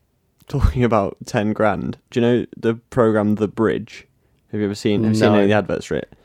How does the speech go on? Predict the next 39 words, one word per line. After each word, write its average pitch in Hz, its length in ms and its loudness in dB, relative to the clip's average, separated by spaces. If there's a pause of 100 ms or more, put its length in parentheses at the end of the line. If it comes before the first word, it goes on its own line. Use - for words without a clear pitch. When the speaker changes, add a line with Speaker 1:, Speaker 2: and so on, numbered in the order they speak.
(300)
Speaker 1:
Basically, 98 300 0
it's - 80 -8
Channel 110 320 0
four. 92 420 2 (1000)
It's - 120 -8
a 110 40 -2
group 110 300 6
of, 95 220 -2 (1000)
right, 80 180 -4
I'm 92 260 -2 (140)
gonna 101 140 2
be 92 140 2 (100)
guessing 92 400 0
quite 85 160 -4
a 85 40 0
lot 90 160 0
here 85 120 -2
'cause - 100 -6
I 90 60 0
watched 90 300 -2
half 98 300 -2
an 95 60 0
hour 87 220 -4
of 92 80 -8
one 92 180 0
episode 87 460 -6
last - 220 -10
night. 90 260 -8 (240)
Speaker 2:
Okay. 107 240 -4 (460)
Speaker 1:
A 104 120 -6 (280)
group 135 200 4
of 113 80 -2
about 104 280 0
ten 104 280 2
people 90 600 -2
on 104 160 4
an 98 120 4
island 92 560 2 (360)
Speaker 2:
Mm-hmm. 113 300 -4